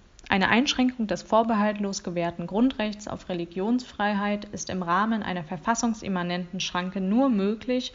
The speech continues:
um einem anderen Grundrecht zur Entfaltung zu verhelfen. Nach dem Grundsatz der praktischen Konkordanz ist die Grenze an dem Punkt erreicht,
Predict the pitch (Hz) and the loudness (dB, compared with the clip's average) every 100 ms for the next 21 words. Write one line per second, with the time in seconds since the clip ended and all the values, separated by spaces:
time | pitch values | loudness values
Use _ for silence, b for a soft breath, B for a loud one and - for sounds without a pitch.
0 | B 269 302 - 196 185 - 226 247 220 | B 4 4 4 2 2 2 4 2 2
1 | 208 202 202 208 196 - - 175 - - | -2 0 -2 -2 -6 -6 -8 -8 -4 -4
2 | 170 180 170 - - 180 175 156 151 - | -2 -6 -8 -12 -8 -6 -4 -4 -6 -10
3 | - - B - 202 196 185 208 262 320 | -12 -12 B -2 0 2 0 4 4 4
4 | 277 269 - 180 - 226 247 262 - 214 | 2 0 0 0 2 -2 0 -4 -2 -2
5 | 208 185 185 170 190 240 262 - - 196 | -2 -2 -2 2 4 4 0 -6 -8 -6
6 | 190 190 214 269 - 196 180 185 240 285 | -4 2 2 2 -2 -4 -2 0 2 2
7 | 254 247 - 214 214 214 226 - | 2 0 -2 0 2 0 -2 -8